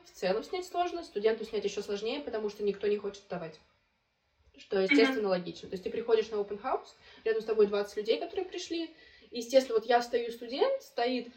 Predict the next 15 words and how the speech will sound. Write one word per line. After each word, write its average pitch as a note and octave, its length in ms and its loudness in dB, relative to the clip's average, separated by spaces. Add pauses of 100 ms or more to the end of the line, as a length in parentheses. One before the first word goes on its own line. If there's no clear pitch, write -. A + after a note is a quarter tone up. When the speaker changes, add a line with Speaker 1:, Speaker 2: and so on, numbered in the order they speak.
(200)
Speaker 1:
три B3+ 180 -2
семейные A3+ 460 2
пары, D#4+ 520 4 (260)
одни A#3 300 -2
приехали A3 440 4
на A3 140 2
Б A3+ 140 2
М C#4 120 0
В, G#4 200 6
другие A#3 340 -4
на A3+ 80 -2
Тесле, F#4 380 0
третьи A#3+ 340 -2
на G#3+ 80 2
Мерседесе. B3+ 760 0